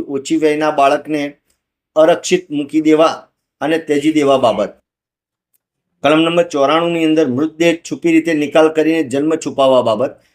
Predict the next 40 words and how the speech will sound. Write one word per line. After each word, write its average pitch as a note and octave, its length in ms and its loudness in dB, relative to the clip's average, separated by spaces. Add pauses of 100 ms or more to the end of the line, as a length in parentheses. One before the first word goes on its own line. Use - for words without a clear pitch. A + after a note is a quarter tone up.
એટલે C#3+ 100 -6
કે D3+ 120 0
કોઈ D#3+ 380 0 (520)
બાળક C#3+ 380 2
મૃત C3+ 280 -6 (120)
જન્મ્યું C3+ 420 0
છે C#3+ 100 -4
અને C#3+ 220 0
તેને C#3 300 -6
છુપ-, C3 260 -12 (300)
મૃતદેહને C#3 460 0
છુપી C#3+ 280 -4
રીતે C#3+ 200 -2
નિકાલ C#3 340 0
કરો C#3+ 240 -2
કે C#3 260 -8
જન્મ C#3 260 -2
છુપાવવા C3+ 520 0
બાબત B2+ 180 0 (460)
કલમ C#3 180 -2
નંબર C#3 260 -4
ચોરાણું C3 400 -2
ની C3 100 0
અંદર B2+ 200 0
તેની B2+ 220 -2
જોગવાઈ A#2 280 -2
દર્શાવવામાં A2 480 -4
આવી G#2+ 120 -4
છે. C#3+ 140 -8 (560)
કલમ D#3+ 200 2
નંબર E3+ 280 2
પંચાણું E3 480 -2
ની E3 120 -2
અંદર D#3 240 2 (360)
ગુનો D3 300 0
કરવા E3 260 4
માટે D#3 340 0
બાળકને D3 480 0
ભાડે A#2+ 360 0
રાખવા, D3+ 380 0